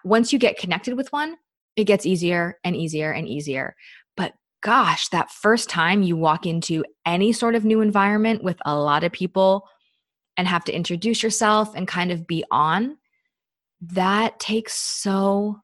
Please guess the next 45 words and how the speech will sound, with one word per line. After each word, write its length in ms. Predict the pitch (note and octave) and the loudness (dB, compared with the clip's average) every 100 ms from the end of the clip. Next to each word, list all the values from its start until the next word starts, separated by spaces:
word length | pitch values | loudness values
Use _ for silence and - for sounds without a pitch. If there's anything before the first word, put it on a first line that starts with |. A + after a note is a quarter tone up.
| F#3+ | -4
much 480 | F#3+ F3+ - - | -2 -2 -4 -12
courage. 680 | - - E3+ E3 G3+ C4 A#3+ - | -12 -4 -2 0 0 -2 -4 -4
And 380 | F#3 F#3 F3+ F3+ - - | -2 0 -2 -4 -10 -4
I 140 | F3+ | -2
give 220 | A3+ D4+ | 2 2
you 140 | D4+ D4+ | 4 4
guys 280 | A#3+ A3 G3 | 4 2 2
major 560 | D#3+ D#3 E3 G#3+ A#3 | -2 -2 0 0 -2
props 540 | A3 F3+ A3 C#4+ - - _ _ _ | -4 -2 0 -2 -6 -20 _ _ _
for 100 | - | -4
having 360 | G#3 G3 F#3+ A#3 | -2 0 0 -2
the 100 | C4+ | -2
guts 320 | G3+ F3 E3 | 0 0 0
to 100 | - | -6
do 200 | F3 E3 | -4 -2
that. 300 | D#3 C3 C3+ - | -2 -4 -6 -4
I 100 | F3+ | -4
think 440 | - G#3+ G3 G3 - - _ - | -2 -2 -2 -4 -18 -20 _ -8
it 100 | F#3 | -2
can 140 | F#3+ | 0
be 120 | F#3+ | 2
really 240 | F#3 F#3+ G3+ | 0 2 0
easy 480 | - F3 E3+ G3+ A3 | 0 -4 -4 -4 -4
to 500 | - F3 D#3+ D3+ - - | -6 -4 -4 -4 -8 -12
sit 500 | - - - F3+ F#3+ | -10 -8 -4 -4 -2
back 280 | E3 E3 | -2 -2
at 60 | - | -4
your 120 | E3 | -8
computer 640 | - E3+ - E3 F3 F3+ F#3 | -6 -10 -6 -4 -2 -2 -4
and 480 | D#3+ D#3+ D#3+ D#3 D#3 _ _ _ _ _ _ _ _ | -6 -6 -6 -8 -10 _ _ _ _ _ _ _ _
use 280 | F3 F3+ D#3+ | 0 0 2
online 360 | E3 E3+ F3 | 0 0 0
marketing. 380 | F3+ F#3+ G#3 G#3 | 0 0 2 2
And 120 | F#3 F3+ | 2 4
it 160 | G#3 | 4
is 140 | G3+ F3+ | 4 2
a 60 | |
great 400 | D#3+ - E3 D#3 | -2 -2 -2 -2
tool. 380 | - D#3+ B2+ A#2 | -6 -8 -6 -4
I 100 | D#3 | -4
don't 280 | D#3 E3 D#3+ | -2 -2 -2
mean 180 | F3 D#3+ | -4 -2
that 140 | D#3 | -2
it's 180 | D3 - | -2 -6
not, 320 | D#3 D3+ D3 | -2 0 0